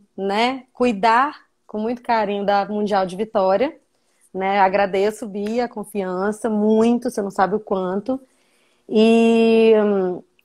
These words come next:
eu já trabalho nessa parte de visto, já vai fazer oito anos,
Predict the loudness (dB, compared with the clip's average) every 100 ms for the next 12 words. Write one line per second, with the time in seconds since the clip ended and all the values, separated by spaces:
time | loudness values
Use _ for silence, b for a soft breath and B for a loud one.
0 | 0 2 4 2 2 2 0 0 -2 -4
1 | -4 -6 -8 -4 0 0 -2 -12 -10 -10
2 | -8 -6 -6 -6 -4 0 2 2 -2 -2
3 | 2 4 2 0 -2 0 -2 -2 -4 -10